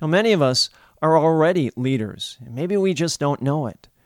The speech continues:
Parents and grandparents, they are leaders of their family. Maybe you are leaders of your friends. Maybe a leader in the neighborhood. Maybe you belong to an organization. Whatever it is, and you are the leader.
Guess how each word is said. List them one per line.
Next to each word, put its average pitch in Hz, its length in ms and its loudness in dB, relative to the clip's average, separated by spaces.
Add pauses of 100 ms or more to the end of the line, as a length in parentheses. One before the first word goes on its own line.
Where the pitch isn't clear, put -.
(380)
Parents 165 520 -2
and 151 100 -2
grandparents, 165 960 -2 (300)
they 160 160 0
are 160 140 2
leaders 170 460 0
of 151 120 -4
their 156 140 0
family. 156 580 -6 (760)
Maybe 185 220 2
you 170 320 0
are 160 180 2
leaders 165 540 0
of 143 220 -6
your 147 120 -2
friends. - 760 -6 (640)
Maybe 160 380 0
a 135 160 -4
leader 160 360 0
in 160 140 0
the 156 100 -2
neighborhood. 156 680 -4 (520)
Maybe 170 280 0
you 196 160 4
belong 160 460 0
to 156 140 -6
an 151 80 -2
organization. 143 1000 -2 (200)
Whatever 185 340 -6
it 185 100 -2
is, 135 340 -2 (360)
and 160 100 -4
you 180 80 -2
are 196 140 -2
the 190 120 -2
leader. 196 460 -4